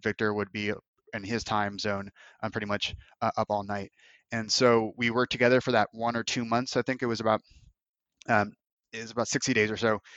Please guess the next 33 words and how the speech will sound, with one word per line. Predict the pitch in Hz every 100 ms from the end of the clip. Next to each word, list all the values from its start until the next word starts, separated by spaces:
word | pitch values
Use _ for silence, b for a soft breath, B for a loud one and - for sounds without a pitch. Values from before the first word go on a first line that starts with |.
| B -
And | 120 113
we, | 110 123 123 120 - - _ _ _ _ _
we | 123
really | 117 127 127
liked | 123 127
our | 123
working | 113 110
relationship. | 120 113 120 - 135 - -
He | 127
was, | 113 98 - _
he | 110
was | 113 107 101 -
doing | - 123
a | 110
really | 107 113
great | 113 110
job. | 107 104 127 156 B B -
Um, | 113
we | 107 110
built | 117 113 -
something | 120 104 113 110 104 -
that | 113
was, | 107 - -
um, | 113 107 101 104 _ _
kind | 123
of | 113
an |
M | 110
V | 110
P | 110 117
really, | 107 123
really | 110 107
fast. | 110 107 151 -